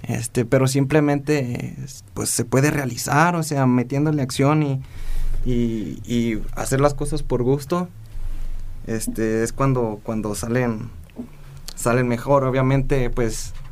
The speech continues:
necesitamos establecer prioridades y, y decir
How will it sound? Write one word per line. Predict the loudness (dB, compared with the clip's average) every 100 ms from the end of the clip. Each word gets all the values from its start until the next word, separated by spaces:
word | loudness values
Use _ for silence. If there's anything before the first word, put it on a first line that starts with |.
| -14 -10 0
necesitamos | 2 2 0 2 4 4 4 2 -2 -6 -12 -18 -18 -18 -18 -2
establecer | 0 2 2 2 0 0 2
prioridades | 2 4 6 6 6 2 -2 -6 -6
y, | -4 -4 -4 -6 -10 -4
y | 2
decir | 4 4 4 2 0